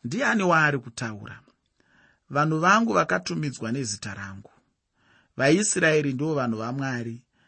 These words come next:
vakatumidzwa nezita rake. Saka apa Mwari ari kutaura kuna Soromoni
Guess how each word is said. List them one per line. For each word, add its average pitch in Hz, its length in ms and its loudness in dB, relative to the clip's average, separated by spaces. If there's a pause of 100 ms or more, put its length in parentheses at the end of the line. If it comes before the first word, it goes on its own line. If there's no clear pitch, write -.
(200)
vakatumidzwa 151 920 -2
nezita 110 480 -6
rake. 110 520 -10 (440)
Saka 165 380 0
apa 170 180 0
Mwari 170 240 0
ari 190 160 0
kutaura 170 440 -2
kuna 151 260 -4
Soromoni 156 840 0